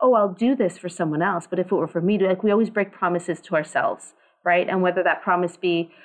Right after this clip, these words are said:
"Oh, I'm gonna do these follow-ups," right? It's so easy for us to be like, "Yeah, I'll do those follow-ups tomorrow." But if we promise someone else that we do these follow-ups, we have to make sure that we do it for them. Like, it's so much easier to break promises for ourselves. So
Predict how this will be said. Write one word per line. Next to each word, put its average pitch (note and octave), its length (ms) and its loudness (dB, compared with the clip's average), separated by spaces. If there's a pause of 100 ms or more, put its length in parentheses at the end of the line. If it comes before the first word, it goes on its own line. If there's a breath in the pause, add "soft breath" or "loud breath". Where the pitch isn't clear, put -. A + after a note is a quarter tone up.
(260 loud breath)
"Oh, A3+ 180 4
I'm G#3 180 2
gonna G3 520 0 (360 soft breath)
do A3 160 2
these G3+ 180 0
follow-ups," E3+ 760 -2 (180)
right? F#3+ 260 2
It's G#3+ 200 -2
so G#3 220 2
easy G3+ 260 -8
for G3+ 120 -4
us F#3 80 -2
to G3 80 -8
be F#3+ 80 2
like, E3 280 0
"Yeah, F3+ 140 2
I'll F3+ 60 2
do F3+ 140 0
those F3 160 0
follow-ups F#3 320 -2
tomorrow." E3 380 -2
But F#3 100 0
if F#3 200 -2 (120)
we G3+ 180 0 (180)
promise G3 360 -2
someone F3 300 0
else C4+ 240 2
that F3+ 120 -2
we F3 120 -2
do F3 180 -2
these D#3 180 -6
follow-ups, D#3+ 420 -2
we F#3 100 0
have E3 140 -2
to F3+ 60 -6
make E3 160 -2
sure E3+ 160 -2
that D3+ 140 0
we D3+ 100 -4
do D3 160 -4
it - 140 -4
for C#3+ 80 -8
them. - 240 -8 (520)
Like, F#3 160 0
it's G3 140 -2
so A#3 80 -2
much A3 200 0
easier G3 260 0
to F3+ 60 0
break E3 260 -2 (180)
promises E3+ 500 -2
for D#3 140 -4
ourselves. D3 480 -2
So E3 300 0